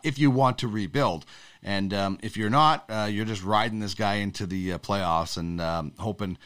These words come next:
he continues to do it, which, you know, worked pretty well for the Tampa Bay Lightning last year. Also of note, um,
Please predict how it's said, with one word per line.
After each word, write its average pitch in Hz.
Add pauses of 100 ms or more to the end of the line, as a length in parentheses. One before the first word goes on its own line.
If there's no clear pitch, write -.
(340)
he 104
continues 104
to 85
do 110
it, 113
which, - (100)
you -
know, 117
worked 139
pretty 147
well 135
for 127
the 113
Tampa 113
Bay 110
Lightning 101 (340)
last 101
year. 95
Also 254
of 175
note, 139 (120)
um, 123